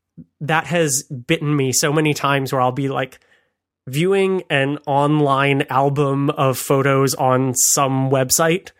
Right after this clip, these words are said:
and I'll want to get back to it, and I'll hit G. It's like, "Nope, nope, that's not how this works." And so I knew that if I was gonna make a transition to Photos, it would not be just port-, porting my data over, but it would be reformulating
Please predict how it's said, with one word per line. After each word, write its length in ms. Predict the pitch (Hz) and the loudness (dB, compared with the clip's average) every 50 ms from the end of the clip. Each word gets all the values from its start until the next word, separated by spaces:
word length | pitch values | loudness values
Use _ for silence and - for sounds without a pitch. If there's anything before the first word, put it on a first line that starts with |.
| _ - - - - - _ - | _ -20 -20 -20 -20 -14 _ -4
and 360 | 151 139 135 131 131 135 127 - | -2 0 2 2 0 0 0 0
I'll 120 | 143 139 | 0 0
want 200 | 135 135 139 139 | 0 0 -2 -2
to 60 | - | -2
get 180 | - 147 - - | -4 -4 -2 -2
back 220 | 143 123 123 - | 0 -2 0 0
to 80 | - 160 | -2 -2
it, 40 | 160 | -2
and 100 | 143 127 | 0 -2
I'll 80 | 120 | -4
hit 200 | 110 - 165 - | -4 -6 -8 -6
G. 320 | 120 127 127 117 - - _ _ _ _ _ _ _ _ _ _ _ _ _ - | -4 -4 -4 -4 -4 -10 _ _ _ _ _ _ _ _ _ _ _ _ _ -6
It's 160 | 175 147 - | -4 -2 -2
like, 120 | 156 - | -2 -2
"Nope, 400 | 151 147 170 185 190 190 190 _ _ _ _ - | -2 0 0 2 2 0 -2 _ _ _ _ -6
nope, 400 | 180 175 170 170 175 170 175 _ _ _ _ _ _ - | -2 0 2 2 2 0 -4 _ _ _ _ _ _ -4
that's 300 | 180 170 165 165 - - | -2 -2 -2 -2 -2 0
not 260 | 175 170 170 165 - | 0 2 0 0 0
how 240 | - 160 160 160 160 | 0 0 0 2 2
this 200 | 151 156 147 - | 2 0 -2 -2
works." 560 | - 151 143 135 127 - - - - - - - _ _ - - - - - _ _ | -4 -2 -2 -2 -4 -6 -8 -8 -8 -8 -8 -10 _ _ -20 -20 -20 -20 -20 _ _
And 160 | - 165 156 151 | 0 0 2 2
so 140 | 170 156 | 2 2
I 100 | 156 156 | 2 2
knew 340 | 165 175 196 226 220 185 160 143 | 2 2 2 2 2 2 2 2
that 220 | 143 135 135 - | 0 0 0 -2
if 160 | - 147 - 147 | -4 -2 0 0
I 80 | 143 | 0
was 120 | 143 143 135 | 0 0 2
gonna 160 | 156 147 139 | 0 0 2
make 180 | 139 139 - | 0 -2 -2
a 40 | - | -4
transition 480 | - - 135 131 127 123 123 - 143 131 | -4 -4 -2 -2 -2 -2 -4 -4 -4 -4
to 60 | 123 | -4
Photos, 380 | - 147 143 135 131 123 120 135 | 0 0 2 2 2 0 0 0
it 40 | |
would 100 | 143 139 | -2 -2
not 280 | 143 139 143 160 - 151 | 0 0 -2 -2 0 0
be 140 | 147 143 131 | 0 0 2
just 260 | 123 135 120 - - | 2 0 -2 -2 -6
port-, 320 | - - 143 135 139 - _ _ _ _ | -6 -4 -4 -4 -4 -6 _ _ _ _
porting 300 | - - 190 170 160 143 | -2 0 2 2 2 2
my 100 | 127 120 | 0 -2
data 380 | 117 117 - 135 131 139 156 170 | -2 0 0 0 2 2 0 0
over, 520 | - 190 180 180 170 202 196 202 196 190 _ _ - - - - _ - | 0 0 0 0 0 0 0 -2 -2 -6 _ _ -20 -20 -20 -20 _ -6
but 180 | 151 156 147 | -2 -2 0
it 40 | 147 | 2
would 220 | 143 143 143 139 | 2 0 0 0
be 360 | 131 143 135 131 127 135 - _ _ _ _ _ _ _ _ _ | 0 -2 0 -2 -2 -4 -8 _ _ _ _ _ _ _ _ _
reformulating 1300 | - 131 127 131 143 156 160 139 - - - 151 147 139 139 139 135 131 131 131 131 127 131 127 123 127 131 | -8 -6 -4 -2 0 2 2 0 0 -2 -2 0 0 2 2 2 2 2 2 0 2 2 0 0 0 -2 -6